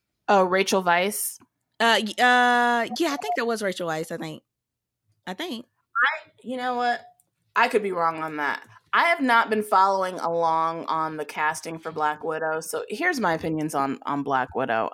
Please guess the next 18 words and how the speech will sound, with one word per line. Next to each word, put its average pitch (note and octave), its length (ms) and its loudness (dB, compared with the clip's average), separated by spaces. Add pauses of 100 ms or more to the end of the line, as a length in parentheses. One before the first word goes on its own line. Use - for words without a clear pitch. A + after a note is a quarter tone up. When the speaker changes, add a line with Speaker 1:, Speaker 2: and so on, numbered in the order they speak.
Speaker 1:
Um, F3+ 580 0 (1200)
I'm E4 400 4
one D#4+ 120 4
of C4+ 60 4
those B3+ 160 2
people B3+ 200 2
that G3+ 160 4
don't G#3+ 200 0
think G#3 220 -6
that F3+ 220 -2
there F#3 320 -4
needs F3+ 240 -8
to F#3+ 60 -12
be F3+ 100 -6
a F3 40 -4
Black E3+ 260 -2
Widow F3 220 -2
movie. F#3 520 -6